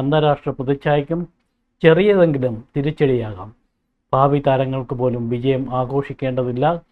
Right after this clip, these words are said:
എന്നൊരു തെറ്റായ സന്ദേശം ലഭിക്കാൻ സാധ്യതയുണ്ട്.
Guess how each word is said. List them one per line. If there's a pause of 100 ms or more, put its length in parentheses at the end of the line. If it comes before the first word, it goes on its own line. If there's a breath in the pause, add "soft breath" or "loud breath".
(160)
എന്നൊരു (200)
തെറ്റായ
സന്ദേശം (420)
ലഭിക്കാൻ
സാധ്യതയുണ്ട്.